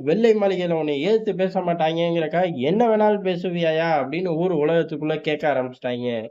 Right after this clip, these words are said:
முதல்ல அஞ்சு யுத்தம் நடந்துச்சானே நிறைய பேருக்கு சந்தேகம் வந்துரும் டக்குன்னு. ஆனா நடந்து தொலைஞ்சிருக்கு.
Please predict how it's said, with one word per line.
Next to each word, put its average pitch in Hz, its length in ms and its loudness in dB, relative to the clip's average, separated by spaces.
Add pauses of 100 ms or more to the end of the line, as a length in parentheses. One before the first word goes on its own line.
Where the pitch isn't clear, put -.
(360)
முதல்ல 170 320 4
அஞ்சு 175 280 2
யுத்தம் 180 440 0
நடந்துச்சானே 196 720 2
நிறைய 175 280 2
பேருக்கு 175 240 0
சந்தேகம் 160 520 0
வந்துரும் 131 300 -4
டக்குன்னு. 143 420 -4 (480)
ஆனா 185 300 4
நடந்து 185 380 2
தொலைஞ்சிருக்கு. 165 640 0